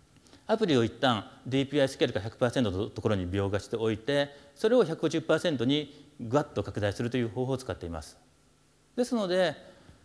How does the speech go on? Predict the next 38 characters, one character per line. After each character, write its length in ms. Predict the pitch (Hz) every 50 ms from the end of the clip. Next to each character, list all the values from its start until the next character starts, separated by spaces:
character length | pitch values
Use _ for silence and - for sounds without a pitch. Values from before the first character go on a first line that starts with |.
| - -
え 340 | 127 120 120 120 117 117 117 123 - - - -
ー、 60 | - 170
一 60 | - - - -
旦 160 | 277 233 175
百 240 | - 139 - 160 -
パ 160 | 180 175 175
ー 40 | 170
セ 80 | 190
ン 60 | 175
ト 80 | 131 113
に 140 | 101 95 87
描-、 280 | 98 101 104 120 123 113 104
百 180 | 139 139 -
パ 100 | 151 175
ー 40 | 160
セ 80 | - 160
ン 40 |
ト 80 | 113 98
で 60 | 92
描 140 | 98 101 101
画 100 | 98 101
し 80 | 95 -
た 60 | 107
も 120 | 107 110
の 120 | 110 104 101
を、 380 | 107 110 107 92 - - - - - - - - - _
そ 140 | _ - 131
の 80 | 123 113
ビ 140 | 113 135 135
ッ 20 |
ト 80 | - 151
マ 100 | 151 147
ッ 20 |
プ 120 | - - 160
レ 80 | 170
ベ 100 | 139 110
ル 80 | 95 95
で、 220 | 95 101 104 101